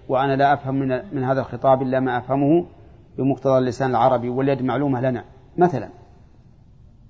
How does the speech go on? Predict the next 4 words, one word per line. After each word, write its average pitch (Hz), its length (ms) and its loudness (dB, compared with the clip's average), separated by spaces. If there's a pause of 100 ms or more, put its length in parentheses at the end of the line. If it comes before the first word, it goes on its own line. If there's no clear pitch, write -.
(1500)
نقول 143 300 2
له: 143 340 0 (880)
"عطلت 127 460 2
النص"، 120 500 -6